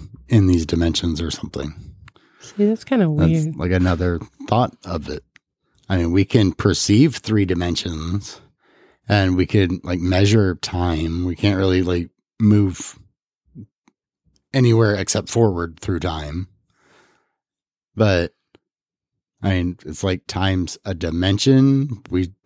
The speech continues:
Speaker 1: we can just only move one way through it, where
Speaker 2: I'm just
Speaker 1: our
Speaker 2: saying.
Speaker 1: three dimensions.
Speaker 2: You can move backwards in time.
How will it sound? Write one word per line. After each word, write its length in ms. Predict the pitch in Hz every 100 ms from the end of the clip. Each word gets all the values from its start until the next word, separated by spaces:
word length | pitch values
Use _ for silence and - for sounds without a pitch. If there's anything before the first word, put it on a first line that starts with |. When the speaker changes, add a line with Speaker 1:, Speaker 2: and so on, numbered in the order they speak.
| -
Speaker 1:
we 160 | 107 98
can 140 | -
just 180 | 90 85
only 200 | 92 85
move 220 | 82 85
one 200 | 80 87
way 140 | 85 80
through 320 | - 98 95
it, 180 | 104 -
where 320 | - 90 85 87
Speaker 2:
I'm 80 |
just 240 | 202 208 -
Speaker 1:
our 100 | -
Speaker 2:
saying. 120 | -
Speaker 1:
three 260 | 190 101 87
dimensions. 960 | 82 80 82 - 85 80 82 82 - - _ _ _ _ _ _ _ _ _
Speaker 2:
You 140 | 226 202
can 220 | - 233
move 260 | 233 240 202
backwards 540 | 165 147 - 139 147
in 120 | 110
time. 380 | 113 - 62 139